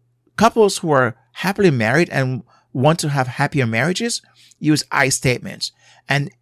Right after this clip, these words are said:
statements may sound something like this. For example, um, "I felt sad," or, "It saddened me, um, when I saw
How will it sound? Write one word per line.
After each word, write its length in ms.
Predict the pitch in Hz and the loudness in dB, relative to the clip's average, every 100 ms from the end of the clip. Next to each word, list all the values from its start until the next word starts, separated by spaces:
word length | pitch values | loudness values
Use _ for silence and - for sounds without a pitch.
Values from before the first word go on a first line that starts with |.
| 139 | -4
statements 480 | 120 - 226 208 - | -2 0 0 -2 -2
may 160 | 147 | -2
sound 320 | 135 151 147 - | -2 -2 -4 -6
something 300 | 160 127 113 | -4 -2 -2
like 180 | 107 | -2
this. 340 | - 185 - - _ _ - - | 0 -2 -2 -8 _ _ -20 -10
For 100 | - | -2
example, 480 | 143 139 120 175 - _ - - _ - | 0 0 -2 -4 -10 _ -20 -20 _ 0
um, 400 | 135 127 120 113 - | 2 2 0 -6 -4
"I 460 | 131 143 147 139 165 _ - | 0 2 2 -2 -8 _ -12
felt 380 | - 143 120 | 0 2 2
sad," 760 | - - 185 220 139 101 143 175 _ _ _ _ - | 0 -2 0 0 0 0 -4 -8 _ _ _ _ 0
or, 200 | 139 - | 0 2
"It 180 | 131 127 | -2 -2
saddened 640 | - 190 214 202 147 131 | 0 0 0 -2 -2 0
me, 400 | 147 98 104 156 _ _ _ _ _ _ _ - | 0 0 -4 -10 _ _ _ _ _ _ _ -2
um, 380 | 131 127 120 | 0 2 0
when 320 | 123 147 135 127 | 0 -2 -2 -4
I 160 | 135 127 | -4 -2
saw 560 | 123 - 165 123 117 | -2 2 6 6 4